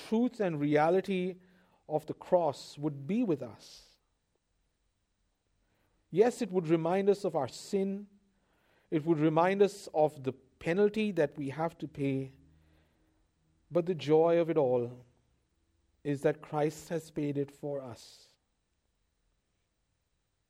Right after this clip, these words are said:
Lord, let this be a message of great hope for us.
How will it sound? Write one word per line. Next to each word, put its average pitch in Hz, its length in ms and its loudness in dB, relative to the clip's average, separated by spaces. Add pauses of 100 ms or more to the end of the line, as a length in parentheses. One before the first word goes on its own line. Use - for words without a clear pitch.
(380)
Lord, 202 220 6
let 208 160 4
this 214 200 -4
be 185 260 0
a 175 60 4
message 160 400 -4
of 131 120 -6
great 160 260 0
hope 170 300 -2
for 147 220 -4
us. - 480 -12